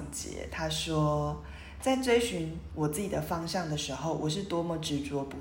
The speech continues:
变，而且我是多么不愿去顾虑我是否和自己的那帮人走在一起。我觉得他的意思就是说，在大部分的人，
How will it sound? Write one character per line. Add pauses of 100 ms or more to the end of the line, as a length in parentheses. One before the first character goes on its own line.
变， (160)
而
且 (240)
我
是
多
么
不
愿 (220)
去
顾
虑
我
是
否
和
自
己
的
那
帮
人
走
在
一
起。 (580)
我
觉
得
他
的
意
思
就
是
说， (840)
在 (560)
大
部
分
的
人，